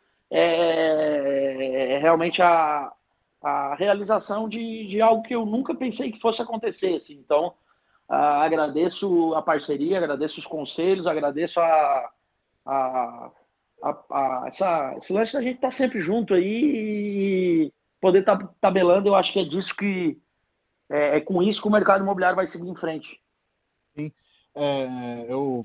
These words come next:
Speaker 2: faço uma breve aqui sobre como a gente se conheceu. Você tava vindo fazer uma viagem em São Paulo, né, pra conhecer algumas imobiliárias, alguns conceitos. E nós da Refúgios, mas eu acho que qualquer pessoa que queira ter uma imobiliária, a gente tem, sempre tem a porta aberta pra qualquer um, assim.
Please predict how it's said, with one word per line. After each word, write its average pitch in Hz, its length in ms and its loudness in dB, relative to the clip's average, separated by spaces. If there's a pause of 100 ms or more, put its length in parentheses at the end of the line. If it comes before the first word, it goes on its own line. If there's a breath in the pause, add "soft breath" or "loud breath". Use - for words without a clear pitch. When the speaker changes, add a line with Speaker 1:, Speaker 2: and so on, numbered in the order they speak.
Speaker 2:
faço 131 240 -2
uma 139 160 2
breve 120 380 2
aqui 131 480 -2
sobre 117 260 -4
como 127 180 0
a 123 80 4
gente 123 220 -2
se 117 60 -12
conheceu. 131 500 2
Você 131 240 0
tava 123 220 2
vindo 123 240 -4
fazer 123 180 0
uma 123 160 0
viagem 123 380 0
em 117 40 -2
São 120 200 -4
Paulo, 143 360 4
né, 131 240 -4
pra 127 140 -6
conhecer 123 560 -4 (460)
algumas 120 420 -2
imobiliárias, 123 800 4
alguns 127 300 -2
conceitos. 147 640 0 (380)
E 139 380 0
nós 170 280 4
da 156 140 4
Refúgios, 143 580 0
mas 123 220 -8
eu 131 80 -2
acho 131 120 -6
que - 120 -12
qualquer 143 360 -2
pessoa 147 320 -6
que 123 140 -8
queira 135 300 -2
ter 127 120 -6
uma 123 120 -2
imobiliária, 120 460 -2
a 123 40 -8
gente 139 180 -10
tem, 156 200 -6
sempre 170 280 -8
tem 170 120 2
a 147 80 0
porta 143 280 2
aberta 135 600 2 (400)
pra 131 120 0
qualquer 165 380 2
um, 131 300 2
assim. 107 360 -12